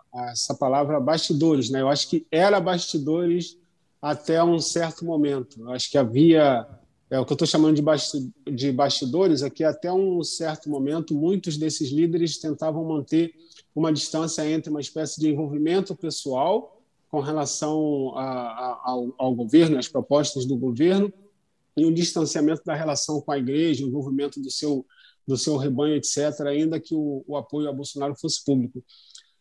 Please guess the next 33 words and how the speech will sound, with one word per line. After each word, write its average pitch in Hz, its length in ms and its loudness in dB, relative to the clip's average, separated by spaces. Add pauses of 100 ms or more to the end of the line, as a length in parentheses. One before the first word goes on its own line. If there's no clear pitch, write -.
(120)
É, 139 800 4
e, 147 240 -4
e, 208 220 -6
e 185 140 8
aí 208 340 6
essas 190 300 2
articulações 180 640 -4
aconteciam 185 720 -2
nos 160 200 0
bastidores. 131 800 -6 (520)
Ah, 135 260 4
mas 156 300 6
agora 202 360 6
não, 208 240 6
agora 156 260 0
ela 180 120 -2
está, 180 560 -2
é 160 240 -4
exatamente 175 640 0
isso 180 160 -2
que 190 60 -4
estimula 185 500 2
a 170 60 0
escrever 165 480 -2
a 156 80 -4
coluna, 156 400 0
né? 143 200 -2
Como 165 280 0
isso 170 260 -2
tá 160 180 -4
cada 160 280 -2
vez 165 360 2
mais, 165 500 -2